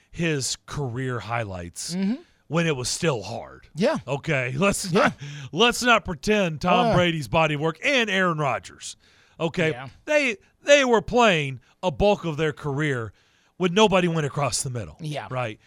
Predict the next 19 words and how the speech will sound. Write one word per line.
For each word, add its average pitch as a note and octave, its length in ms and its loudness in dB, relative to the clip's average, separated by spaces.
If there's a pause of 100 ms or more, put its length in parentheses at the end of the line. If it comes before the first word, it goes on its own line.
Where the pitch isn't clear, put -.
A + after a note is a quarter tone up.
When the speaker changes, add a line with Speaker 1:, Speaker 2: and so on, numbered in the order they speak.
(160)
Speaker 1:
When G3 240 -2
you A3 160 0
could F3 220 -6
take E3+ 240 -2
liberties B2+ 480 -4
at C3 100 -10
the - 60 -14
quarterback. G2 480 -8 (220)
When G#3+ 160 -4
you A3 120 0
could G3 200 -8
take F3 240 -2
liberties C3 560 -4 (240)
with - 200 -4
wide C3 280 -2
receivers. - 680 -8
Speaker 2:
Mm-hmm. D#3+ 260 -4 (1300)
Speaker 1:
So, D#3 800 0 (520)
Trent, G#3+ 460 -8